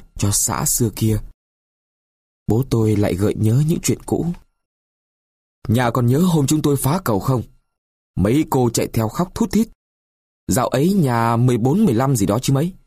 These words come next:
Còn trẻ con mà đã lăng nhăng. Chạy theo khóc ai thế?" "Khóc cái cột cầu chứ khóc ai. Hỏi dở hơi."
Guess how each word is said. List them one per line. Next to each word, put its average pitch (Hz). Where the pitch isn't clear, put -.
Còn 104
trẻ -
con 117
mà 82
đã 71
lăng 123
nhăng. 120
Chạy -
theo 156
khóc 208
ai 139
thế?" 156
"Khóc 269
cái 262
cột 170
cầu 143
chứ 202
khóc 233
ai. 175
Hỏi 90
dở 90
hơi." 147